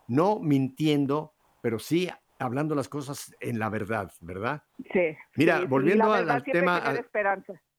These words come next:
Speaker 2: Ajá.
Speaker 1: Exacto. Ahora, dejando un poquito lo de la guerra de Ucrania y de, y de Rusia,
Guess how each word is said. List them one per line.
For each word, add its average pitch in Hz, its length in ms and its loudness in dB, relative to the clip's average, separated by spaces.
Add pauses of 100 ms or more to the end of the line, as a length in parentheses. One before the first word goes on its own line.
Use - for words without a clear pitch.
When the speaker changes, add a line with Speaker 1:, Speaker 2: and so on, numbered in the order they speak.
Speaker 2:
Ajá. - 280 -2
Speaker 1:
Exacto. 127 420 -4 (380)
Ahora, 151 200 2
dejando 160 280 2
un 185 100 -2
poquito 180 380 -2
lo 143 120 -2
de 135 80 0
la 131 100 0
guerra 151 280 -2
de 135 120 -2
Ucrania 135 580 -2
y 110 120 -4
de, 107 400 -2
y 117 40 -8
de 107 160 -2
Rusia, 139 540 -4